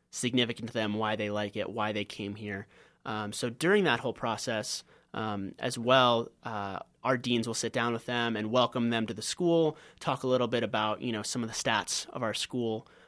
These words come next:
They actually, uh, at Wright State, I know they actually get fitted for their white coats on interview day. I know that's not something that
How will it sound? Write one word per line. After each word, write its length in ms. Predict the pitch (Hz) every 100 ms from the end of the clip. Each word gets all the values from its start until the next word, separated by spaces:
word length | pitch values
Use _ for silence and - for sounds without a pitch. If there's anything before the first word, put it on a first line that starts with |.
| _
They 80 | 123
actually, 500 | 117 - 135 120 117
uh, 260 | 104 110 104
at 140 | 110
Wright 200 | 127 120
State, 280 | - 127 113
I 100 | 110
know 140 | 113
they 160 | 110 110
actually 260 | 113 - 113
get 140 | -
fitted 400 | - 143 127 123
for 260 | - 127 120
their 160 | 117
white 220 | 110 110 -
coats 460 | - 113 - - _ _ -
on 220 | 123 117
interview 340 | 117 113 117
day. 220 | 107 104 104
I 60 |
know 180 | 107 107
that's 280 | 107 104 -
not 220 | 120 -
something 400 | - 120 117 110
that 220 | 104 98